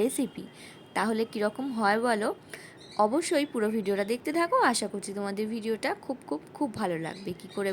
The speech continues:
বানালাম চলো বলে দিই তোমাদের। খাসির মাংসের মধ্যে নুন, কাশ্মীরি লঙ্কা, হলুদ গুঁড়ো, জিরে গুঁড়ো, ধনে গুঁড়ো, সাথে কাঁচা লঙ্কা, আদা, রসুন বাটা আর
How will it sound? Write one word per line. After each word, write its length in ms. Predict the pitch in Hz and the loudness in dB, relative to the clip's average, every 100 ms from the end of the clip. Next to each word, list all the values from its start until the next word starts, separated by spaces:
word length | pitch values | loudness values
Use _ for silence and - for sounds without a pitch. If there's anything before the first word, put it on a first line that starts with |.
| 185 | 0
বানালাম 400 | 185 220 294 269 180 - | 0 2 2 0 -2 -4
চলো 200 | 202 240 392 269 196 | -2 -2 -4 -2 2
বলে 160 | 196 170 | 2 2
দিই 120 | 170 | -4
তোমাদের। 320 | 170 170 - - - - - - | -6 -8 -8 -12 -14 -16 -10 0
খাসির 280 | 262 294 302 | 2 2 0
মাংসের 300 | 302 311 320 277 | 0 2 0 0
মধ্যে 300 | 240 196 208 208 202 | -2 0 0 0 0
নুন, 260 | 220 240 262 269 | 2 2 0 2
কাশ্মীরি 420 | 202 190 196 190 196 | 2 2 -4 -4 -2
লঙ্কা, 320 | 214 220 254 254 | -2 2 4 4
হলুদ 320 | 214 180 190 190 190 | 2 0 -2 -2 -2
গুঁড়ো, 220 | 220 240 196 | 4 4 4
জিরে 240 | 196 190 185 | 0 0 0
গুঁড়ো, 180 | 196 214 214 208 | -2 -2 -2 -2
ধনে 240 | 185 196 196 | 0 -2 0
গুঁড়ো, 240 | 208 226 294 - - - - - | 2 6 6 4 -14 -12 -4 4
সাথে 260 | 233 247 254 | 4 4 4
কাঁচা 260 | 220 220 226 | 4 4 2
লঙ্কা, 400 | 226 233 226 240 240 - 202 | 2 0 0 4 4 6 4
আদা, 240 | 202 214 214 190 | 6 4 6 4
রসুন 380 | 190 190 220 208 185 | 0 0 -2 -2 2
বাটা 340 | 180 185 - 262 339 - - - | 2 4 6 6 6 -6 -14 0
আর 80 | 226 | 2